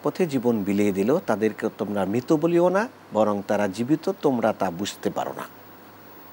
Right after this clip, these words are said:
আর সূরা আলে ইমরানের একশো ঊনসত্তর নম্বর আয়াতে আল্লাহ বলছেন, আহ, "বাল আহইয়াউন ইনদা রাব্বিহিম ইউরজাকুন", তারা জীবিত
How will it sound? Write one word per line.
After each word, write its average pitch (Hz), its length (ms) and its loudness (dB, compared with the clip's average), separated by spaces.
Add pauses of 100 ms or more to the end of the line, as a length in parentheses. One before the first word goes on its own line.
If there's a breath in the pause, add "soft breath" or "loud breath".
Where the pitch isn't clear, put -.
(840 loud breath)
আর 113 80 2
সূরা 170 480 4 (580)
আলে 165 260 4
ইমরানের 175 520 6 (140)
একশো - 240 0
ঊনসত্তর 165 440 0
নম্বর 185 220 2
আয়াতে 170 180 2
আল্লাহ 151 180 4
বলছেন, 143 380 2
আহ, - 960 -2
"বাল 135 260 4
আহইয়াউন 156 720 4
ইনদা 147 320 6
রাব্বিহিম 143 580 4
ইউরজাকুন", 107 800 2
তারা 139 240 6
জীবিত 147 640 2